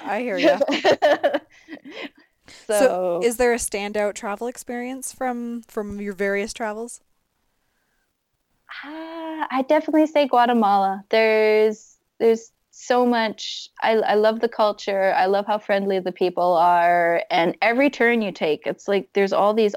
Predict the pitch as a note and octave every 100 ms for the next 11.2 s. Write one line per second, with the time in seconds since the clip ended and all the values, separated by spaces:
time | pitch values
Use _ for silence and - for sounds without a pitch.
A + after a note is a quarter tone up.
0 | - G3+ G3 G3 _ _ _ _ _ _
1 | _ - F#3+ F#3+ G3 - F#3+ F#3+ F#3 -
2 | F#3+ F#3 F3 F3 - D#3+ - _ - -
3 | - A#3 C4 D#4+ E4+ E4+ D#4+ E4 D#4 A#3+
4 | G3+ F3+ - C3+ - F#3+ G#3+ A3 A#3 A#3+
5 | A#3 B3 A#3+ F#3+ - D#3 D3+ C#3+ - F#3+
6 | G3 F#3+ F#3+ G3 A#3 A3 A3 - A3 A3+
7 | G#3+ - A3 A3+ G#3+ G3+ G3 F#3 F#3+ F#3+
8 | - G3+ F#3+ F#3+ - F#3 F3 - - -
9 | - - F#3+ F3 F#3+ G3+ - - B3+ A#3
10 | G3 G3 F3+ F3+ F3 F3+ C#4+ - - -
11 | - B3+